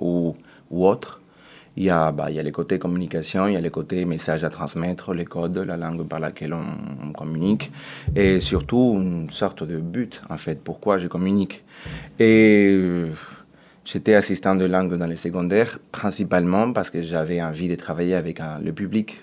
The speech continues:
du secondaire. Et après, hum, disons que mon, mon côté des communicateurs, il, il y est toujours. Et je pense que, pas seulement parce que j'ai suivi des études en communication, en fait.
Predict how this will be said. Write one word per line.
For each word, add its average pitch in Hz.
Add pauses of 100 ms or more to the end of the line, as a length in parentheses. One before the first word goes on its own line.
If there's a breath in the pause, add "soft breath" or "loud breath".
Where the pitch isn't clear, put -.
du 92
secondaire. 90 (720 loud breath)
Et 92
après, 104
hum, 87 (340)
disons 85
que 92
mon, 85
mon 82
côté 85
des 92
communicateurs, 90
il, 87 (720 loud breath)
il 110
y 123
est 110
toujours. 117
Et 85
je 82
pense 92
que, 80 (640)
pas 104
seulement 104
parce 98
que 90
j'ai 85
suivi 95
des 92
études 92
en 87
communication, 90
en 82
fait. -